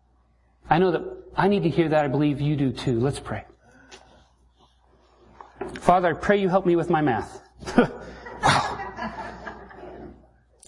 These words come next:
The truth is, uh, we have a, a God in our minds that's too small.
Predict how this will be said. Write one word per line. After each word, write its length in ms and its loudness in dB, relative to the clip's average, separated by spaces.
The 60 0
truth 340 2
is, 300 0
uh, 540 2
we 120 4
have 220 2
a, 340 -2
a 100 2
God 300 4
in 120 2
our 100 0
minds 320 0
that's 120 -4
too 160 2
small. 720 -2